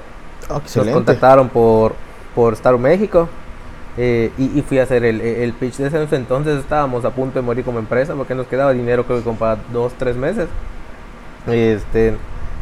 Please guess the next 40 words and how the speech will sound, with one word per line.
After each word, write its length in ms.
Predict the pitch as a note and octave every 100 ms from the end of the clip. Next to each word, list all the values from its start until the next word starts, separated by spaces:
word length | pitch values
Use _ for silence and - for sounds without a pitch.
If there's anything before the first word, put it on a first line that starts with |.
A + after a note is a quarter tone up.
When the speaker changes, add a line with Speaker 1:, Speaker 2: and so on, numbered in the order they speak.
| A#2+
Speaker 2:
y 80 | B2
pues 160 | A#2+
era 160 | B2+ B2
de 80 | A#2
que, 80 | A2+
pues, 160 | A#2+
vamos, 360 | C3 G#3 A#3 G3+
o 40 | B3
sea, 120 | G#3+
no 140 | A3
perdemos 380 | A3+ F#3+ F#3 E3
nada, 360 | D3+ D#3 E3+ D4
¿no? 20 | - - - - - - - -
Y 380 | A#2+ A#2 A#2 A#2 -
fui, 500 | D3+ F3+ G#3+ A3 G3+ D#3+
expuse 580 | C3+ - D3 F3+ G#3 F#3
ahí 160 | D#3 D#3
lo 140 | D#3
que 60 | D3
estábamos 360 | D#3 C#3+ C3+
haciendo 600 | B2+ D#3 F#3 A3 G#3 F3+
y 160 | D3+ B2+
como 260 | C3 B2
a 60 | A#2+
los 180 | B2 A#2+
dos 160 | D3
meses 260 | C#3+ C#3+ C3
después, 340 | A2+ - G#3+ E4+ - - - - - -
este, 340 | A#2+ A2+ A#2 A#2
no-, 160 | A#2+
nos 180 | B2 A#2+
contactaron, 600 | A#2+ A#2 - A#2+ A#2+ A#2
dijeron, 200 | A#2 C3
"¿Saben 160 | D#3+ D#3+
qué? 80 | C#3+
Queremos 260 | D#3+ D#3+
trabajar 280 | - C#3 C3
con 120 | B2+ A2+
ustedes", 320 | - A2
¿no? 100 | G#2+